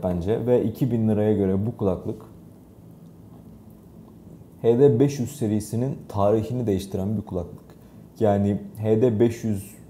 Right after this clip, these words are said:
kaç var mesela aklıma gelen? Beş yüz doksan dokuz, beş yüz elli dokuz falan. Onlar gibi bir kulaklık değil, onlardan çok daha ciddi teknik performansa sahip.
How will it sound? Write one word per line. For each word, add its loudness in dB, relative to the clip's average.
kaç -6
var 0
mesela -10
aklıma -10
gelen? -6
Beş -10
yüz -8
doksan -6
dokuz, -12
beş -10
yüz -12
elli -6
dokuz -14
falan. -8
Onlar 2
gibi -4
bir -12
kulaklık -4
değil, -4
onlardan -4
çok -14
daha -2
ciddi -6
teknik -8
performansa -6
sahip. -8